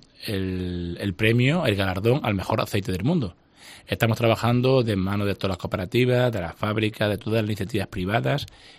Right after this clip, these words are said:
eh, en cuanto, y desde la Concejalía de Turismo, que hemos sacado este año un, un producto especial, que es el oleoturismo. Entonces estamos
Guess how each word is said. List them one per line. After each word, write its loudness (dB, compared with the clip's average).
eh, -2
en -4
cuanto, -4
y 0
desde 0
la -4
Concejalía -4
de -2
Turismo, -2
que -8
hemos -4
sacado -4
este -8
año 0
un, -6
un -8
producto -6
especial, -4
que -4
es -6
el -2
oleoturismo. 0
Entonces -4
estamos -4